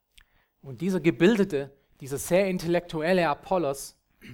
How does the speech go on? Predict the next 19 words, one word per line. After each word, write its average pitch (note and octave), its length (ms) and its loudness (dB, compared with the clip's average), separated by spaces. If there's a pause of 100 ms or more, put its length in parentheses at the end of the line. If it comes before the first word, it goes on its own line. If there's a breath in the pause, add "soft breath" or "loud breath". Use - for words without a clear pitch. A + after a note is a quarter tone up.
(140)
war D3 200 0
sich E3+ 180 -6
nicht F#3+ 200 -6
zu E3+ 80 -12
schade, D#3+ 420 -4
um C3+ 120 -14
Unterweisung C3 580 -8
zu A2+ 120 -18
bekommen. B2+ 400 -16 (2250)
Und B2 120 -20
wie A#2+ 60 -16
sieht C3 180 -14
es B2 100 -14
mit A#2+ 140 -14
dir E3 160 -8
aus? - 320 -20 (2000)
Denkst C3 200 -10
du, C#3+ 140 -12
du D#3 200 -6